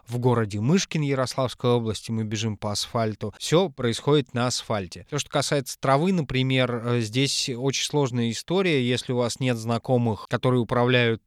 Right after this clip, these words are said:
э, футбольным стадионом или гольф-клубом, то, пожалуй, вы не найдёте,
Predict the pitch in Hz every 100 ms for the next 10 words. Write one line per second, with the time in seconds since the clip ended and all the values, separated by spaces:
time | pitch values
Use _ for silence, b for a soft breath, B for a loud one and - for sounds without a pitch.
0 | - 117 113 110 - 123 135 123 110 -
1 | 131 139 143 160 139 117 110 110 110 110
2 | 107 107 107 127 123 - 165 196 147 113
3 | 127 117 127 120 151 143 123 117 135 131
4 | 127 127 135 - 110 107